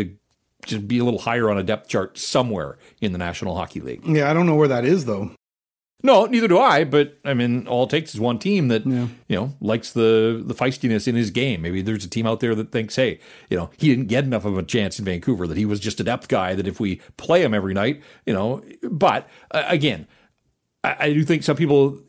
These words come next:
Speaker 1: you know, the, the, the shiny object here is that he drops his gloves and he, he's willing to go with anybody.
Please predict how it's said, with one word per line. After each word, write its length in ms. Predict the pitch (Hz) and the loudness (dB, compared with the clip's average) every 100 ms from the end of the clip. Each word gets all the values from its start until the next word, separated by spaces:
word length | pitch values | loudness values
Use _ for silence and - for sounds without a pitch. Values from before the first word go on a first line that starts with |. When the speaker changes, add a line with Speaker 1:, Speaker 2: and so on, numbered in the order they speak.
| - | -4
Speaker 1:
you 80 | 127 | -2
know, 80 | |
the, 200 | 101 127 175 - | -2 -4 -8 -14
the, 240 | 151 123 110 | -8 -4 -4
the 120 | 127 | -2
shiny 300 | - 151 131 | 0 0 2
object 340 | 139 127 120 | 0 0 -2
here 160 | - 131 | 0 0
is 80 | 120 | 0
that 100 | 110 | -2
he 60 | |
drops 280 | 90 123 120 | 0 -2 -2
his 100 | 120 | -4
gloves 260 | 110 120 113 | -2 -2 0
and 100 | 113 | 0
he, 120 | 107 | 0
he's 180 | 117 104 | -2 0
willing 220 | 120 139 | 2 2
to 60 | 104 | 2
go 140 | 135 | 2
with 120 | 127 | 4
anybody. 480 | 165 190 110 85 87 | 2 2 0 -2 -4